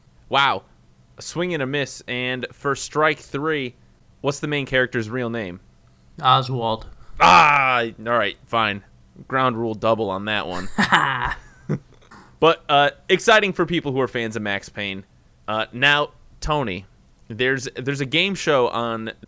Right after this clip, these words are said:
Speaker 1: the television. You might have heard of it. It's called Jeopardy!
Speaker 2: Yes.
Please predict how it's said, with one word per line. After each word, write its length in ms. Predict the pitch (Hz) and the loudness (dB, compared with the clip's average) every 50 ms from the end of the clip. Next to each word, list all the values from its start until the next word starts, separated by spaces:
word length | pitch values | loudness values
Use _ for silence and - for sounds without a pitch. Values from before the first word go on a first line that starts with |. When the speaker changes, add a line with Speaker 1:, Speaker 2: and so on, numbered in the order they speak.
| _ - | _ -10
Speaker 1:
the 100 | 110 117 | -8 -6
television. 720 | 123 - 127 120 117 110 104 107 110 104 104 104 101 101 - _ _ _ _ _ _ _ | -4 -2 -2 0 0 -2 -2 -4 -4 -4 -6 -8 -10 -12 -14 _ _ _ _ _ _ _
You 100 | - 107 | -6 -4
might 240 | 101 104 113 127 135 | -4 -2 -2 -2 -2
have 120 | 139 131 120 | -4 -6 -4
heard 180 | 113 104 101 | -4 -4 -2
of 80 | 101 101 | -2 -2
it. 220 | 104 101 - - - | -2 -2 -4 -6 -10
It's 140 | 101 101 - | -14 -14 -14
called 400 | - - 117 110 110 107 95 - - 107 101 101 95 95 | -10 -6 -2 -2 -2 -2 -4 -8 -16 -16 -16 -16 -16 -14
Jeopardy! 680 | - - 120 123 127 - 113 98 80 - - - - - _ - _ _ _ | -6 -2 0 0 0 0 -2 -6 -6 -8 -12 -18 -20 -20 _ -20 _ _ _
Speaker 2:
Yes. 480 | - 156 151 135 123 127 127 - - | -4 -2 0 0 0 -2 -4 -8 -10